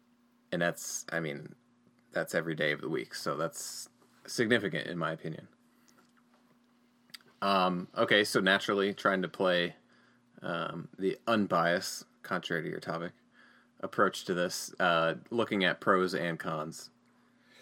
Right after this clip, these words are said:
So, um, I guess I'll just ask you what you, you think.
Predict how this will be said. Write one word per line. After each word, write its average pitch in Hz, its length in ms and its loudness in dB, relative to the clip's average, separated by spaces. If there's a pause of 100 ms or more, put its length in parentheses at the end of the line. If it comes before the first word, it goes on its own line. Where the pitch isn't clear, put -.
(340)
So, 82 460 2 (600)
um, 87 440 -2 (480)
I 104 80 2
guess 98 200 4
I'll - 80 2
just 95 160 -6
ask 92 260 4
you 90 100 0
what 82 180 -2
you, 87 300 -2
you 92 140 0
think. 85 340 -4